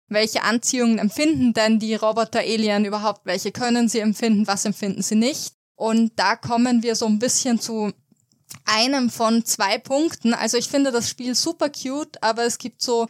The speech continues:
zwei Sachen, die mich so ein bisschen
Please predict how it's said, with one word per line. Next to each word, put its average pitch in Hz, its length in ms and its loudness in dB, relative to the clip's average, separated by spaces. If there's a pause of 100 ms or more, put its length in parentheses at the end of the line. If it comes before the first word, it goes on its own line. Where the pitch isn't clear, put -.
(140)
zwei 208 460 0
Sachen, 262 800 2
die 226 160 0
mich 226 300 2
so 214 140 -2
ein 214 120 2
bisschen 208 640 0